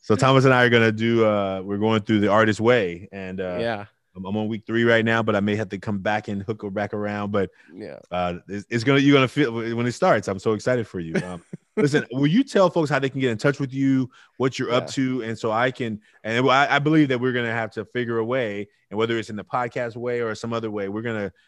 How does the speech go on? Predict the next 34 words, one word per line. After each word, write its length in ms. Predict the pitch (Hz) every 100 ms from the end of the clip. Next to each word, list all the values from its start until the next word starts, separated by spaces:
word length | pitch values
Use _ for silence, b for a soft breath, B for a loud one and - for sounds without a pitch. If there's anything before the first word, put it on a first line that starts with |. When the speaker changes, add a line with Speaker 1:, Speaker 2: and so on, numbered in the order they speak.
| _
Speaker 1:
get 100 | - 101
back 180 | 107
together. 500 | - 98 107 101 101
And 80 | 95
I 40 | 95
really, 400 | 98 104 104 95 b
and 60 | 127
we 60 | 151
already 180 | 147 135
talking 160 | 147
about 100 | 131
some 100 | 123 131
other 120 | 120
business 400 | 104 131 123 120
projects 320 | - 123 123
we're 60 | 123
gonna 140 | 117
tell 180 | - 135
you 100 | 127
all 140 | 117
about, 320 | 110 117 110 -
Speaker 2:
<laughs> 240 | 233 226
Speaker 1:
but 120 | 113
we 100 | 240
got 180 | 143 131
some, 220 | 196 120 131 180 -
we 80 | 160
got 80 |
some 140 | 139 120
things 240 | 151 135
in 60 | 131
the 80 | 117
works. 400 | 123 143 110 -
So 240 | 127 107